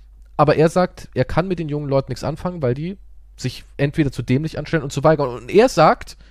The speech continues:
der Chef, die Besten hat er alles Ausländer. Das ist seine Meinung. Das kann ich nur wiedergeben. Ich weiß nicht, ob das stimmt. Ja, er hat die Ausländer gelobt und hat gesagt, die packen an. Er hat fast nur noch Ausländer eingestellt.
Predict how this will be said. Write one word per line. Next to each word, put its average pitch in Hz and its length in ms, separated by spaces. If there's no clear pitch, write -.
der 139 80
Chef, - 340
die 117 80
Besten 196 600
hat 165 200
er 160 220
alles 139 340
Ausländer. 80 480
Das 123 200
ist 165 80
seine 190 220
Meinung. 226 360
Das 143 160
kann 185 160
ich 190 100
nur 196 120
wiedergeben. 160 380
Ich - 120
weiß 143 260
nicht, 160 240
ob - 120
das 175 140
stimmt. - 380
Ja, 131 140
er 143 100
hat 139 120
die 127 100
Ausländer 185 460
gelobt 151 240
und 147 40
hat 131 80
gesagt, 127 320
die 131 60
packen - 260
an. - 160
Er 123 100
hat 131 160
fast - 220
nur 175 80
noch 196 80
Ausländer 104 380
eingestellt. 85 520